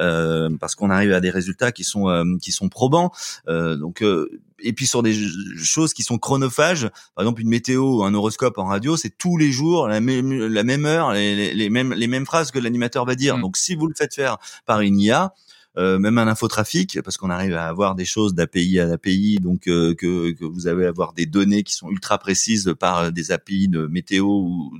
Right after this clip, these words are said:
Speaker 1: d'infotrafic, eh ben forcément,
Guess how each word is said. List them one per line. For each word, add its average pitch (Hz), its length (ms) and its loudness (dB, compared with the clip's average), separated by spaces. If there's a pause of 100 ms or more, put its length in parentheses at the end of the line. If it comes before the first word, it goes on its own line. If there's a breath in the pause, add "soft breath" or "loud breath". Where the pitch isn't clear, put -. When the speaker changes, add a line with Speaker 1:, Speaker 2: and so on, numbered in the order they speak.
(100)
Speaker 1:
d'infotrafic, 90 680 -2 (1000 loud breath)
eh 90 60 -8
ben 90 100 0
forcément, 123 760 2